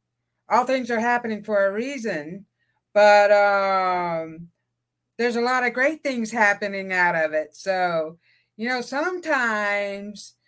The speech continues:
something knocks you, knocks you down for something better to happen.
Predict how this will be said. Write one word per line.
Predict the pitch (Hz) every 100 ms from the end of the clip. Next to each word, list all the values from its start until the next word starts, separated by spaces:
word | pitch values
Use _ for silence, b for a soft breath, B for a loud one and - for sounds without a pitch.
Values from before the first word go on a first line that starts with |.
| _ _ -
something | - - 277 285 277 240
knocks | 240 262 254 -
you, | 247 220 -
knocks | 208 247 269 285 - 226
you | 240
down | 233 226 220 220 220 214
for | 214
something | 202 214 214 208 190 170 -
better | 180 190 196 185
to | 180
happen. | 180 185 175 180 123 120